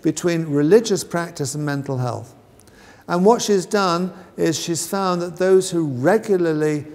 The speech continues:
practice their religious faith show clear benefits.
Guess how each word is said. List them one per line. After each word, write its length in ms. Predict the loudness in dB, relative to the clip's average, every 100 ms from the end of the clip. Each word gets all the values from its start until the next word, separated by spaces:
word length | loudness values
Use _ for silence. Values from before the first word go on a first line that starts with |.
| -20 -20 -20 _
practice 960 | -10 -2 -2 -2 -6 -6 -4 -4 -8 -14 -20 _
their 200 | -2 0
religious 480 | 0 -2 -4 -6 -6
faith 380 | -4 -4 -4 -10 -18
show 540 | -8 0 2 4 2 -2 -12 -10
clear 280 | -2 0 0
benefits. 760 | -2 -4 -6 -10 -14 -18 -20